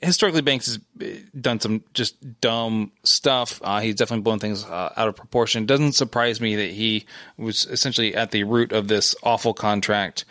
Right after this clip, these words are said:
Uh, so to give you a little bit of history, um, Banks basically feels like they made, Banks and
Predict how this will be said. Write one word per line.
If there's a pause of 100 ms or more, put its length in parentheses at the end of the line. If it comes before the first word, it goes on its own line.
(380)
Uh,
so
to
give
you
a
little
bit
of
history, (400)
um, (400)
Banks
basically
feels
like (140)
they
made,
Banks
and